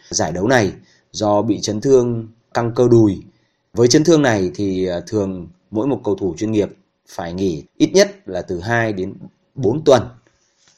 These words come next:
để có thể hồi phục. Nếu như mà cố tình muốn vào sân thi đấu thì rất có thể sẽ khiến cho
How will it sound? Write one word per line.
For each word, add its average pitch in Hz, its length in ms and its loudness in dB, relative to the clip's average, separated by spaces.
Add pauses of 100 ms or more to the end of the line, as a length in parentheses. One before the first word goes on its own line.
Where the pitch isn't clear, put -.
(120)
để 87 260 -8
có 101 100 -8
thể 104 160 -4
hồi 87 180 -10
phục. 120 200 0 (220)
Nếu 98 380 -4
như 151 460 4
mà 104 280 -6
cố 113 260 -2
tình 98 340 0
muốn 95 200 -10
vào 120 180 0
sân 120 240 -6
thi 120 120 -4
đấu 107 300 -2
thì 92 200 -6
rất 98 220 -12
có 110 100 -6
thể 95 240 -4
sẽ 101 160 -8
khiến 98 260 -8
cho 107 360 -4